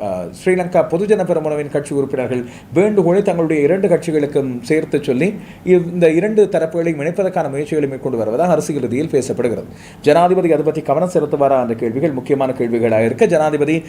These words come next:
ஒரு சில மாற்றங்களை செய்து கொண்டே இருக்கிறார். இப்பொழுது, அ, சதாசிவம் வியாழேந்திரன் என்று அழைக்கப்படுகின்ற,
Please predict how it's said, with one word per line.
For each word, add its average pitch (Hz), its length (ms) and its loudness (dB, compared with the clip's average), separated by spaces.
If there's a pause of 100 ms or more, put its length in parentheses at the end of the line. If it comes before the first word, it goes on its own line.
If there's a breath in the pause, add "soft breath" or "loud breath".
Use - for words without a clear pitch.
(180 loud breath)
ஒரு 175 120 2
சில 175 160 0
மாற்றங்களை 156 440 0
செய்து 143 200 2
கொண்டே 123 160 0
இருக்கிறார். - 380 -2
இப்பொழுது, 135 540 2 (260 loud breath)
அ, 101 240 -2
சதாசிவம் 170 600 2
வியாழேந்திரன் 151 600 0
என்று 139 100 2
அழைக்கப்படுகின்ற, 139 760 0